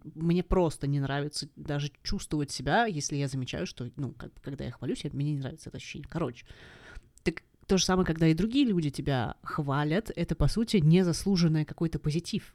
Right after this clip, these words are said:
как мне кажется, в мой адрес. Ну, короче, вот это, это такая важная, важная штука.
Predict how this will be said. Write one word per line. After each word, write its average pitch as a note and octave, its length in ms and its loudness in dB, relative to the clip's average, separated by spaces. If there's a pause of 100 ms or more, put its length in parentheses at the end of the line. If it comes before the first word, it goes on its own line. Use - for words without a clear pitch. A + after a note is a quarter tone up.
как - 200 -10
мне B2 100 -6
кажется, A#2+ 380 -10
в B2+ 40 -6
мой C3+ 140 -4
адрес. A#3 280 -2
Ну, D#3 60 -4
короче, D3+ 300 -8
вот - 180 -10
это, - 240 -12 (440)
это D#3 100 -6
такая - 240 -8
важная, C3+ 380 0 (320)
важная C#3+ 320 2
штука. - 400 -4